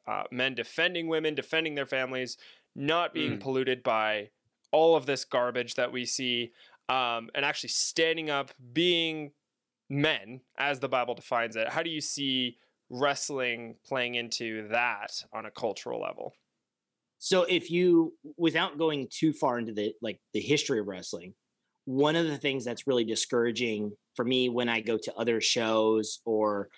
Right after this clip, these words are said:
Speaker 3: when I look at kinda what the industry is doing, 'cause a lot of times some of the temptation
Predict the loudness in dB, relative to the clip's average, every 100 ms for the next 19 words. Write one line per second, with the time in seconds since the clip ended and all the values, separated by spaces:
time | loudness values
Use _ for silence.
0 | _ -2 0 2 2 2 2 -2 -2 -6
1 | _ _ _ _ -6 -2 0 0 0 -2
2 | -2 0 0 0 -2 -2 2 2 2 0
3 | 2 4 4 2 -4 -4 -10 -6 0 2
4 | 0 -2 -4 -2 0 0 -2 -6